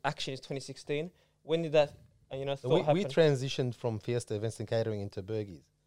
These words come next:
Speaker 2: So we used to sell burgers at festivals, if you recall. Remember, Bergies was the brand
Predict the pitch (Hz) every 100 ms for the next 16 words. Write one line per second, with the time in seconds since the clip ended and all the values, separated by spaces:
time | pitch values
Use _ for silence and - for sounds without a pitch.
0 | _ _ _ _ - 104 127 127 - 120
1 | 95 98 110 101 92 92 92 - 87 143
2 | _ _ _ _ 92 87 - 104 104 110
3 | 104 104 101 117 110 101 95 92 95 110
4 | 104 101